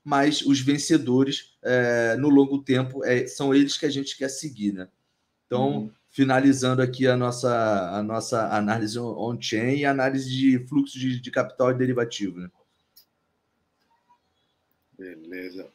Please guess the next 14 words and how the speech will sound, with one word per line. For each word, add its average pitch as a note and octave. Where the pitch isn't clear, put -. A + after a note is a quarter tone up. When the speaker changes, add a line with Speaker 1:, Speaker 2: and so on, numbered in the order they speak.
Speaker 2:
deixa -
eu G2
tirar G2+
aqui. G2
É C3
igual, D#3+
igual F#3+
quando F3+
a -
gente -
faz E3+
ana-, D3+
é, A#2+
é, A2+